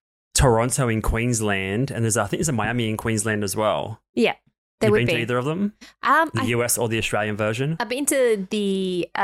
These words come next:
Speaker 2: Australian Miami in
Speaker 1: Have you?
Speaker 2: Queensland. Yeah, it's like the Gold Coast, right? 'Cause it's all, like, beachy, vibey. That's where, like, schoolies is and stuff.
Speaker 1: Right.
Speaker 2: Yeah.
Speaker 1: So
Speaker 2: I'm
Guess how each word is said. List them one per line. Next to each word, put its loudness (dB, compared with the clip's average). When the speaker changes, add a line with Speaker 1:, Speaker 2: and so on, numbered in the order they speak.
Speaker 2:
Australian 0
Miami -2
in -4
Speaker 1:
Have -2
you? 0
Speaker 2:
Queensland. -2
Yeah, -4
it's -2
like -2
the -4
Gold 0
Coast, -6
right? -4
'Cause -8
it's 2
all, 2
like, -2
beachy, 0
vibey. 2
That's 0
where, 0
like, -2
schoolies 2
is 0
and -4
stuff. -2
Speaker 1:
Right. -4
Speaker 2:
Yeah. 0
Speaker 1:
So 0
Speaker 2:
I'm 2